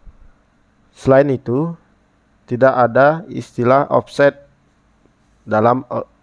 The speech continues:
olahraga futsal. Yang kedua,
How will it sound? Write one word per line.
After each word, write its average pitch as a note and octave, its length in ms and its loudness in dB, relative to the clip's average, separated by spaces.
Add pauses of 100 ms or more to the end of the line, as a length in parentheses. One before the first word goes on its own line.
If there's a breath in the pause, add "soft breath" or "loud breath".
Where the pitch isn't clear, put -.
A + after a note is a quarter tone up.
(160)
olahraga A2 400 0
futsal. G2 720 -4 (1800 soft breath)
Yang G#2+ 280 -8
kedua, C3+ 600 0